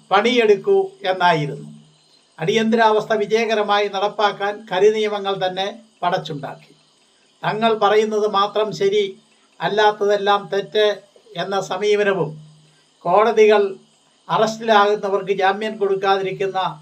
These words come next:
സ്ഥിതിവിശേഷവും നിരപരാധികളായ നിരവധി ആളുകൾ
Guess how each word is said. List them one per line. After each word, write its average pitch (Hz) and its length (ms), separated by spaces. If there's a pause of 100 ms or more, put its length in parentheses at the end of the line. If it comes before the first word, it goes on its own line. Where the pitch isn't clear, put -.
സ്ഥിതിവിശേഷവും 190 1000 (540)
നിരപരാധികളായ 208 1000
നിരവധി 202 440
ആളുകൾ 196 400